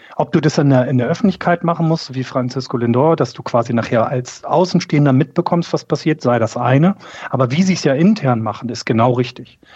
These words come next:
Sie sprechen die Dinge an und sie sprechen es hart an und sie sagen auch, es gibt hier Leute, die gehen, wenn ihr wiederkommt.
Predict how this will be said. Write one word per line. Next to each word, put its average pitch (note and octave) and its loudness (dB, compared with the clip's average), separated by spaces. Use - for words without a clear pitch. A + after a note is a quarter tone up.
Sie - -16
sprechen D3 0
die E3+ 4
Dinge E3 2
an D#3 2
und C3 4
sie A#2+ -6
sprechen - -8
es - -8
hart C3+ 0
an D#3 0
und C3 4
sie A#2+ -4
sagen A#2 2
auch, C3+ -2
es - -20
gibt C3 -6
hier D#3 0
Leute, C#3+ 2
die B2+ -12
gehen, C3+ 2
wenn A#2+ 2
ihr B2 0
wiederkommt. C3 -2